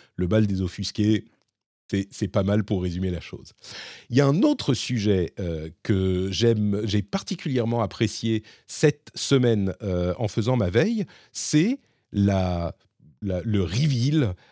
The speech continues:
heu, la, la, les démonstrations de seamless communication de Meta. Alors, qu'est-ce que c'est que seamless communication ? Les fans de Star Trek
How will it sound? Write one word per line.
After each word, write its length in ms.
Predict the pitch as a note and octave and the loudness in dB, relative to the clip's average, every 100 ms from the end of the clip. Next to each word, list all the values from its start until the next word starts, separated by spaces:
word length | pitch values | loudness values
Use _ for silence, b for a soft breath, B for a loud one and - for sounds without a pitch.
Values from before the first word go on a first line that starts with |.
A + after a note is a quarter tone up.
| b | b
heu, 420 | G#2+ G2+ F#2+ G2 - | 2 4 4 0 -2
la, 420 | B2 G#2 F#2+ F#2 | 0 0 0 -2
la, 420 | A2+ G2 F2 E2+ E2+ | -2 -4 -4 -8 -4
les 200 | F#2+ G2 | -4 -2
démonstrations 840 | C#3 E3 D#3 - B2 - E3+ G3 | 0 0 -2 0 -2 0 -2 0
de 240 | D3 A#2+ A#2+ | -2 -2 -2
seamless 800 | - - A#3+ G3+ C3 C3+ D3 - | -4 -6 -2 0 2 2 2 -4
communication 1120 | - G#3 G3 E3+ C#3 B2+ G2+ - A2+ D#3 F3+ b b F#2 | -4 -2 -2 -2 0 -2 -2 -4 -4 -4 -8 b b -6
de 340 | F2+ D#3+ A3 _ | 0 2 0 _
Meta. 560 | F#2 F#2 C3+ - - D2 _ _ - | -4 0 2 0 -2 -6 _ _ -10
Alors, 200 | F2+ D2+ | -8 -8
qu'est-ce 180 | - G#3 | -6 -6
que 100 | - | -6
c'est 160 | - C#3+ | -6 -6
que 140 | - | -8
seamless 420 | - - C#3+ C3 - | -12 -8 -4 -2 -2
communication ? 640 | G#2+ F#2 E2 E2+ B2 E3 - b b b - | -4 -4 -4 -4 -2 -2 -4 b b b -10
Les 100 | F2 | -8
fans 180 | D#2+ G#2+ | -4 -4
de 160 | F2+ E2 | -4 -6
Star 300 | - G2 - | -4 -6 -4
Trek 260 | - F#2+ | -4 -4